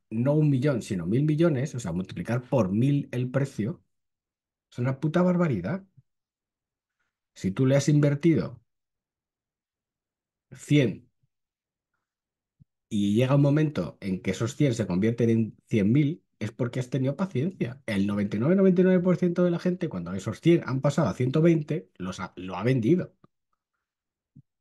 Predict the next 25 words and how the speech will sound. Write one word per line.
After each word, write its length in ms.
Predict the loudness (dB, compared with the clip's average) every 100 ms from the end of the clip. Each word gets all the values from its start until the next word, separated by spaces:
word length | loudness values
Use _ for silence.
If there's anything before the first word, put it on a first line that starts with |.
| -20
¿Eh? 160 | -14 -14 -12
Si, 400 | -2 0 0 _ _ -16
si 200 | -10 -6
se, 220 | -6 -8
si 180 | -8 -6
tú 180 | 0 2
haces 220 | 2 2
un 100 | 0
proceso 340 | 0 -2 0
de 80 | 0
acumulación 800 | 0 0 0 0 -2 -2 -2 -2
durante 380 | -6 -8 -6 -4
meses, 440 | -2 -4 -10 -14 _ _ _ _ _ _ _ _ _ _ _ _ 0
pega 220 | 2 4
un 120 | 2
pumpeo 560 | 0 -2 0 -2 -2 -10 _ _ _ _ _ _ _ -12
y 80 |
a 100 | -8
los 200 | -8 -4
tres 180 | 0 2
días 240 | 2 0 0
del 160 | -2
pumpeo 400 | -4 -4 -2 -2
lo 140 | -2 0
vendes, 500 | 0 2 -2 -4